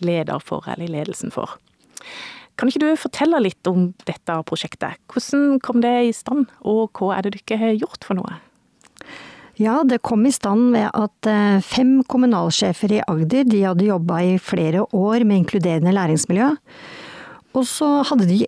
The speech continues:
Speaker 2: egentlig gjort ganske like ting i de forskjellige skolene, men så hadde de et spørsmål, og det var: «Hvorfor blir, eh, like tiltak så veldig forskjellige i ulike skoler?» Og det hadde de veldig lyst til at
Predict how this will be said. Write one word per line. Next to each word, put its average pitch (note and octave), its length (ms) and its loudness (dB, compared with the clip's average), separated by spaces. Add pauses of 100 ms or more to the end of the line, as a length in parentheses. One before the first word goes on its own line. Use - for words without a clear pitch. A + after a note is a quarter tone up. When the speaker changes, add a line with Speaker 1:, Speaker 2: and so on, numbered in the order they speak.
(140)
Speaker 2:
egentlig G#3 380 2
gjort A#3 220 0
ganske - 440 -2
like A3 520 2
ting G#3+ 280 2
i A#3 140 4
de A3+ 100 4
forskjellige G#3+ 560 2
skolene, A3+ 540 4 (240)
men B3 240 4
så C4+ 420 2
hadde A3+ 260 2
de A#3 80 4
et B3 140 0
spørsmål, D#4 520 0 (520)
og A3+ 100 2
det A#3+ 200 4
var: A3 280 2
«Hvorfor G#3 560 0
blir, A3 480 2 (180)
eh, G3+ 140 2
like G3+ 420 2
tiltak F3+ 500 -2
så B3 100 -2
veldig F#3 180 2
forskjellige F#3 720 2
i B3 160 2
ulike F3+ 260 0
skoler?» C#4 360 2 (800)
Og A3+ 120 0
det A3 140 4
hadde G#3+ 220 2
de A#3 100 4
veldig G3 320 4
lyst - 360 -2
til G#3+ 360 0
at G#3 140 0